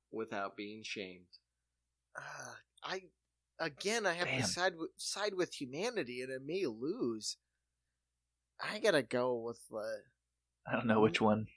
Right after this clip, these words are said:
Speaker 2: naked
Speaker 3: is.
Speaker 2: joint smoking.
Speaker 1: That's the
Speaker 3: Being
Speaker 1: re-,
Speaker 3: real?
Speaker 1: realer
Speaker 2: Being real, and Portlandia being the. So you gotta bring a brown bucket full of poop before you can poop?
Speaker 1: No, no, no, no. Sorry.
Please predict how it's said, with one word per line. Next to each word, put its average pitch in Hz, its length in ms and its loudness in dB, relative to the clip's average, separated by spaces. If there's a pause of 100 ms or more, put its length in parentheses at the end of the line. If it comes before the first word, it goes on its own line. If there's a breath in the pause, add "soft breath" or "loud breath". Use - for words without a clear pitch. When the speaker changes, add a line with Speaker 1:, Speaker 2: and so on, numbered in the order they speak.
(160)
Speaker 2:
naked 180 400 8
Speaker 3:
is. 107 140 2
Speaker 2:
joint 202 320 6
smoking. 139 600 4 (1800 loud breath)
Speaker 1:
That's 127 280 2
the 123 220 4
Speaker 3:
Being 101 420 4
Speaker 1:
re-, 127 80 2
Speaker 3:
real? 110 260 8
Speaker 1:
realer 127 460 0 (120)
Speaker 2:
Being 170 360 -4
real, 160 480 6
and 139 180 -2
Portlandia 180 640 0
being 147 300 -4
the. 120 200 -2 (600)
So - 140 -4
you 214 160 -2
gotta 226 200 10
bring 220 240 6
a 214 40 6
brown 185 340 6
bucket 208 300 6
full 196 220 8
of 175 100 4
poop 220 320 10
before 190 300 2
you 185 140 0
can 160 180 -2
poop? 226 460 2
Speaker 1:
No, 160 240 4
no, 151 140 2
no, 123 180 2
no. 113 160 -4
Sorry. 110 440 0